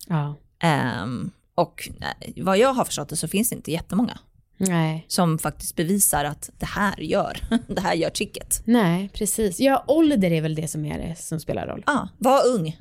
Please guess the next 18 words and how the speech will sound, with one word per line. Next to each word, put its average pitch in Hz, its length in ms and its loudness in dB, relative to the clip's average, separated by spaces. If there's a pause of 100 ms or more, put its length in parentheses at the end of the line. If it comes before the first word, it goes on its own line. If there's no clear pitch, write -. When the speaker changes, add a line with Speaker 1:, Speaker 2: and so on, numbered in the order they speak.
Speaker 1:
Ja. 254 240 4 (160)
<laughs> - 160 -20
Jättebra 359 580 2 (100)
tips! 381 360 0
Skriv 330 260 4
det 269 100 4
till 247 120 4
hon 220 120 2
som 214 100 2
frågade. 208 440 2 (2750)
Speaker 2:
Men 220 160 4
en 294 240 2
sak 190 240 2
som 190 140 0
jag 170 320 2
alltid 175 320 0
har 220 80 2
tänkt, 170 260 -2